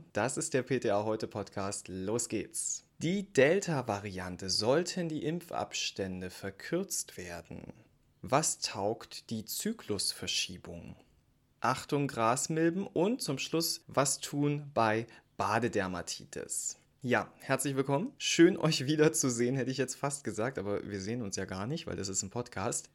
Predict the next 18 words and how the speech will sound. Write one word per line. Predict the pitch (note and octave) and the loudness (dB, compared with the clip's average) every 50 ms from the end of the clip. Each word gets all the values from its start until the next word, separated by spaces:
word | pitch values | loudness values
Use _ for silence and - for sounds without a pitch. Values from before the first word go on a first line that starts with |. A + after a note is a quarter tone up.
| _ _ | _ _
In | - - D3+ D#3+ D#3 | 2 4 4 4 4
aller | - - - C3 D#3 F3 E3+ E3 | 2 4 4 4 6 4 2 0
Munde | D#3+ D#3 D#3+ F3+ G#3 G#3+ G3+ F3+ D#3 D3+ C3+ | 0 2 2 2 2 2 2 0 0 0 0
war | B2 A#2+ B2+ | -2 -2 0
ja | C#3 C#3 C3+ | 0 0 0
in | A2 B2 | 0 0
den | B2+ B2+ B2+ | 0 -2 -2
vergangenen | B2 - B2 G#2+ G#2 - A2+ B2 C3+ C#3 C3+ B2+ B2+ A2+ | -2 -4 -6 -4 -4 -4 -4 -4 -2 -4 -4 -4 -2 0
Wochen | A#2 A#2+ A#2+ - B2+ A#2+ A2 | -2 -2 -2 -2 -6 -8 -6
die | - A2+ A2+ A#2 A#2 - - - | -4 -2 0 0 0 -2 -2 -6
sogenannte | G#2+ G#2 G#2+ A#2 A#2 B2+ A#2 A2 G#2+ A2 G#2 A2+ G#2 G2+ | -6 -4 -4 -2 -2 -2 -2 -2 -4 -4 -2 -2 -4 -4
Delta-Variante | - - G#2 G#2+ B2+ C#3 C#3 - A#2 G#2+ G2+ F#2+ F#2+ F#2 F#2+ G#2 F#2+ F#2+ F#2+ G#2 G2+ F#2+ G2+ F#2 | -2 -2 0 0 0 0 -2 -4 -6 -6 -4 -4 -4 -4 -4 -6 -6 -6 -4 -4 -4 -4 -6 -6
des | G2 F#2+ - - | -4 -6 -6 -8
Coronavirus. | - G#2 - - A2+ A2 G2+ F#2 - G2 G2+ G#2+ B2 B2 - | -10 -12 -8 -6 -6 -4 -6 -6 -6 -6 -4 -2 -2 0 -2
Also | - G2+ G#2 G#2+ | -2 -2 -4 -6
nochmal | G#2+ A2+ A#2 A2 | -8 -8 -8 -8
zur | - - A2+ G#2+ | -8 -6 -6 -4
Erinnerung: | - A#2 C3+ C#3+ C#3+ D3+ D#3+ G3+ B3 | -4 -4 -4 -2 0 0 0 0 -2